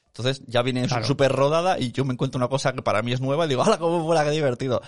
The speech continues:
Speaker 1: Y ella dirá, "Pues hace ochenta mil años que lo hago". <laughs> Pero yo no,
Speaker 2: Claro, claro,
Speaker 1: yo no
Speaker 2: claro.
Speaker 1: estaba en ese mundo. <laughs>
Speaker 2: Pero bueno, me ha pasado lo mismo, me pasó lo mismo con Alma Andreu, con,
Speaker 1: Ujú, claro.
Speaker 2: o sea, con mucha gente que he encontrado en la plataforma Podimo, yo no les conocía absolutamente de nada.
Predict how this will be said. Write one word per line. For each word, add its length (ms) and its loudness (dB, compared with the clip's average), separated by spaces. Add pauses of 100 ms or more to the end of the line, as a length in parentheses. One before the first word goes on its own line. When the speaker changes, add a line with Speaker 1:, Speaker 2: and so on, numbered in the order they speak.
(360)
Speaker 1:
Y 120 0
ella 160 4
dirá, 180 -2
"Pues 160 -10
hace 280 -4
ochenta 360 -2
mil 140 0
años 180 2
que 80 -2
lo 80 4
hago". 180 0
<laughs> 600 -4
Pero 160 4
yo 140 0
no, 100 2
Speaker 2:
Claro, 120 6
claro, 140 2
Speaker 1:
yo 60 6
no 60 4
Speaker 2:
claro. 100 6
Speaker 1:
estaba 180 2
en 80 -2
ese 120 -2
mundo. 360 -4
<laughs> 1500 -12
Speaker 2:
Pero 160 2
bueno, 160 2
me 80 2
ha 60 -2
pasado 280 0
lo 80 2
mismo, 260 -2
me 80 -2
pasó 200 -6
lo 60 -6
mismo 240 -6
con 160 -4
Alma 220 -2
Andreu, 440 0
con, 380 -4 (140)
Speaker 1:
Ujú, 60 -6 (120)
claro. 220 2
Speaker 2:
o 20 -6
sea, 220 -6
con 160 -8
mucha 280 -6
gente 260 -4
que 80 -6
he 40 0
encontrado 340 0
en 60 2
la 60 0
plataforma 380 -2
Podimo, 260 -2
yo 140 -2
no 80 -2
les 120 -4
conocía 300 -8
absolutamente 600 -10
de 100 -4
nada. 300 -6